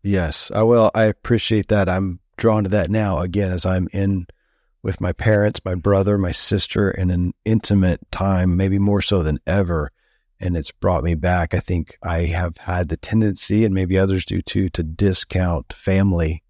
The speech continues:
uh, especially with the wealth, thank goodness, of other friendships and relationships. And yet, uh, it's hard for me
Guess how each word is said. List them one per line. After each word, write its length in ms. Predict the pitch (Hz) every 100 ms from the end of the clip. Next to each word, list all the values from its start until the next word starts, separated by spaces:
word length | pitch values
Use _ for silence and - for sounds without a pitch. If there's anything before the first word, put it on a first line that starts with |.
| _ _ _ _ _ _
uh, 460 | _ _ _ _ _ -
especially 400 | - - - -
with 160 | 131
the 80 | 110
wealth, 320 | 104 117 117 -
thank 200 | 113 98
goodness, 320 | 113 98 -
of 160 | 85 -
other 260 | 110 101 92
friendships 640 | - 107 117 - 87 -
and 80 | 90
relationships. 880 | 87 82 95 110 98 - - - - -
And 240 | 90 90
yet, 300 | 92 90 - -
uh, 200 | 90 82
it's 140 | 82 -
hard 340 | 98 92 90
for 180 | - 92
me 460 | 90 90 87 85